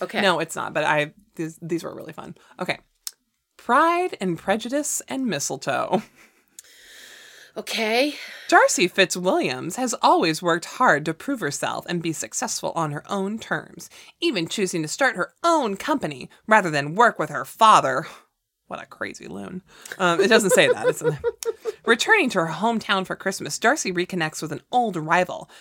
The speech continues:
Speaker 2: restaurant owner Luke, and they are forced to plan a charity event together. As Darcy spends time reconnecting with her family and being courted by the handsome Luke. <laughs>
Speaker 1: No! Are you adding them
Speaker 2: She's,
Speaker 1: now?
Speaker 2: no, I'm not.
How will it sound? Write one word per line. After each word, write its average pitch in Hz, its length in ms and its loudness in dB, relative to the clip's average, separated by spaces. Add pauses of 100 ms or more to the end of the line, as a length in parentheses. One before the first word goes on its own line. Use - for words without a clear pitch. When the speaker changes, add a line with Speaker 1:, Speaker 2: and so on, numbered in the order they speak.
(100)
Speaker 2:
restaurant 180 540 2
owner 147 320 0
Luke, 226 480 -6 (400)
and 202 120 2
they 269 120 0
are 160 100 0
forced 233 300 -2
to - 80 -2
plan 180 220 -4
a 139 60 -8
charity 165 460 0
event 151 260 -8
together. - 480 -12 (400)
As 175 180 0
Darcy 220 280 -2
spends 165 320 -6
time 156 220 -4
reconnecting 170 480 -6
with 160 100 -8
her 151 80 -6
family 170 380 -6
and 147 100 -6
being 147 220 -8
courted 180 420 -4
by 151 180 6
the 139 140 0
handsome 151 580 -6
Luke. 175 460 -6
<laughs> - 20 -8 (840)
Speaker 1:
No! 392 640 12 (240)
Are 269 80 2
you 330 160 4
adding 339 320 6
them 320 80 0
Speaker 2:
She's, 320 280 10
Speaker 1:
now? 311 260 6
Speaker 2:
no, 208 160 10
I'm 220 160 8
not. 392 380 10